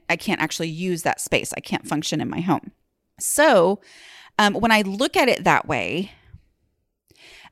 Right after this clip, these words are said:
then it helps me make those hard decisions. And I say, "Okay,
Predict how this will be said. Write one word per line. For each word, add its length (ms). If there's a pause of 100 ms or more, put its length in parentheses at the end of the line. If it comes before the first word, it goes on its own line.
then 220
it 120
helps 360
me 140
make 400
those 240
hard 320
decisions. 680
And 140
I 120
say, 520 (100)
"Okay, 600